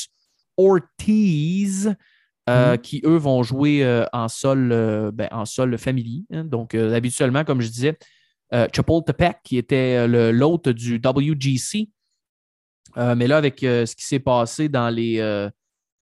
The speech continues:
Speaker 1: euh, ce qui s'est passé dans les dernières, dans les dernières, euh, vingt-quatre mois avec la covid et tout ça, ça a été un petit peu plus compliqué.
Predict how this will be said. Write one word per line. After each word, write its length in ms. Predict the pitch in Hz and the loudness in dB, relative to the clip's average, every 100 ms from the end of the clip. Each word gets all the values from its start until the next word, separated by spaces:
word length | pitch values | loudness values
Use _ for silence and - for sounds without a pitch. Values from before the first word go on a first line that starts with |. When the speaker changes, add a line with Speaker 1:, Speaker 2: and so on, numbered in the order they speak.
| 117 | -2
Speaker 1:
euh, 1300 | 107 107 107 104 98 98 98 92 85 82 67 62 57 | 0 2 2 0 0 -2 -4 -4 -4 -4 -6 -8 -10
ce 80 | - | -8
qui 80 | - | -4
s'est 120 | 139 | 0
passé 300 | 123 120 147 | 0 0 -2
dans 120 | 135 | 0
les 140 | 120 | -2
dernières, 640 | 113 127 123 127 127 123 117 | 0 -2 0 0 0 0 -2
dans 140 | 117 | -2
les 100 | 117 | -2
dernières, 480 | 120 120 123 131 127 | 0 -2 -2 -2 -2
euh, 220 | 120 117 | 0 0
vingt-quatre 440 | 113 131 127 120 - | 0 -2 -2 -4 -2
mois 220 | 127 139 | 0 0
avec 160 | 127 123 | 0 -4
la 100 | 123 | -2
covid 340 | 127 117 135 | 0 0 0
et 160 | 135 117 | -2 -6
tout 120 | - | -4
ça, 220 | - 160 _ _ - | -2 -2 _ _ -6
ça 100 | 113 | -4
a 40 | |
été 100 | 143 | -2
un 60 | 139 | -4
petit 100 | - | -2
peu 80 | 135 | -4
plus 120 | 156 | 0
compliqué. 440 | 139 113 - 214 | 0 0 -6 -6